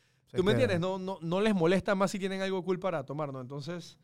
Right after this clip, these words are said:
Speaker 2: eh, hemo-, incorporamos la parte del bar, la parte del servicio, eh, y dentro de todo sí es un restaurante de full service en el cual buscamos hacer las cosas muy bien, pero de una manera muy casual.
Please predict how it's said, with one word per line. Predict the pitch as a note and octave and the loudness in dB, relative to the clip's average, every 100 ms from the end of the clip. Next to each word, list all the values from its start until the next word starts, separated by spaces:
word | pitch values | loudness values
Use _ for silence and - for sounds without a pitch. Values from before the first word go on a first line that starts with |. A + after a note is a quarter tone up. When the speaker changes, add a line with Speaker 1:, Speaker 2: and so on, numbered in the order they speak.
| _ _ _ - | _ _ _ -10
Speaker 2:
eh, | D#3+ C#3+ C#3 | -4 -2 -2
hemo-, | F3 F#3 | -4 -4
incorporamos | F#3+ D#3+ D3+ D#3+ F3+ G#3 | -6 -4 -4 -2 -2 -2
la | D3 | -4
parte | E3 G3 | -6 -8
del | D#3 | -4
bar, | E3 D#3+ | -4 -4
la | D3 | -6
parte | D3 D#3 | -6 -4
del | F#3 | -4
servicio, | - C#3 F3 E3 D#3+ D3+ D#3 _ | -4 -2 -2 -2 -2 -4 -6 _
eh, | - E3 D#3 D3 C#3+ C3+ C3+ | -6 -2 0 0 -2 -4 -4
y | D3 E3 D#3+ D#3 D3+ D3 C#3 | -2 -2 0 -2 -2 -2 -2
dentro | E3+ D#3 E3+ | -2 0 0
de | D#3+ | 2
todo | G#3 A3+ | 4 4
sí | - | 4
es | F#3 | 4
un | G#3 | 4
restaurante | G#3 F3+ G#3 | 2 0 2
de | F3 | 0
full | G#3 G#3 | 0 -2
service | - A3+ C4 C4 - - _ _ _ - | 2 0 0 -4 -8 -14 _ _ _ -10
en | E3+ | -4
el | E3 D#3 | -4 -4
cual | E3 E3 D#3+ D3+ D3 C#3 - _ | -2 0 0 -2 -4 -6 -12 _
buscamos | D#3 D3 F#3+ G#3 | -14 -2 0 0
hacer | G3 | -4
las | F#3+ | -6
cosas | G3+ G3+ | -4 -4
muy | F#3+ A3 | -2 0
bien, | A3 A3+ | 0 0
pero | A3 | 0
de | E3+ | 0
una | F#3+ | -2
manera | D#3 D#3+ | -2 -2
muy | F3 | -2
casual. | F3 - D3 A2+ | -4 -4 -6 -8